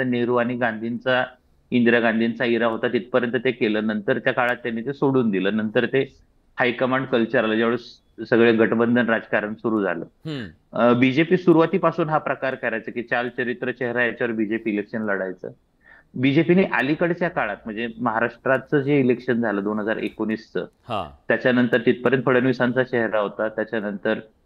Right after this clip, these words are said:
Speaker 1: सरकार जमलं नाही, महाविकास आघाडी आली,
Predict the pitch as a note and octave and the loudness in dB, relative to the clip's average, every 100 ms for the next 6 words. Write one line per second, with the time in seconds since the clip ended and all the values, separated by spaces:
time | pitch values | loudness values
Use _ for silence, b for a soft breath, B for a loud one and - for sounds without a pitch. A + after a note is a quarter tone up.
0 | - G2+ - A2 G#2+ G2 G#2 G#2+ G#2 G2+ | -4 -2 0 -2 0 -2 0 0 0 -2
1 | G#2 G2+ G2+ G#2 G#2+ G#2 G2 G2+ G2+ G2+ | -2 -2 -2 -4 -4 -6 -4 -2 -2 -2
2 | G2 G#2 | -2 -4